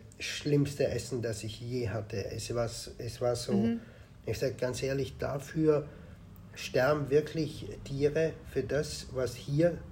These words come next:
Speaker 1: zubereitet wird. Das ist eine unfassbare, traurige Angelegenheit. Und ich war so frustriert.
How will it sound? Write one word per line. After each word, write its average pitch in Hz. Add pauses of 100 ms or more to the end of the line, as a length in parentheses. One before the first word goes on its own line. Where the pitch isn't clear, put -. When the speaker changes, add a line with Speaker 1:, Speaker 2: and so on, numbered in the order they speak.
(220)
Speaker 1:
zubereitet 143
wird. 139
Das -
ist - (120)
eine 120 (260)
unfassbare, 117 (880)
traurige 135
Angelegenheit. 113 (680)
Und 117
ich 120
war 131
so -
frustriert. 139